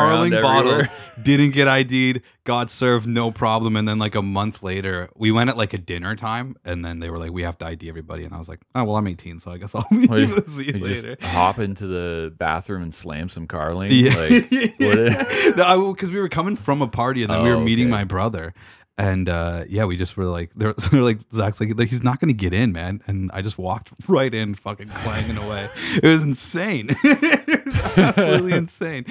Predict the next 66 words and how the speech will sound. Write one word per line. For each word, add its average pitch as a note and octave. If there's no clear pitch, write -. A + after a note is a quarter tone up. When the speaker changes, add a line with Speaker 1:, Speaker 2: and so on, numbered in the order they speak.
Speaker 1:
There's D#3+
no E3
way C#3+
I A#2+
should A#2+
have A#2
got A2+
in A#2
there. A#2
But A#2
again, C3
I A2+
think C3
we, C#3+
I A2
think B2
it -
would C3
have B2+
been, C3
like, B2+
eleven. G#2
Uh, F2
the, F#2
it A2
was, G#2+
like, G#2+
a G2+
U G2+
F G#2
C G2
night. G#2+
Speaker 2:
Yeah. D#2+
Speaker 1:
I A#2
mean, A2
it G2+
was, G2+
like, G#2+
Ronda G2
Rousey F#2+
in F2+
her F2
prime E2+
where E2
she F2
was, E2+
like, E2
tapping F2
people E2+
out F2
in, -
like, E2
four E2+
Speaker 2:
Right. E2+
Speaker 1:
seconds. A2+
So, F#2+
yeah, F2+
I E2+
think F#2
they F#2
just, E2+
like, F2+
weren't E2+
worried F2
about D#2
it. -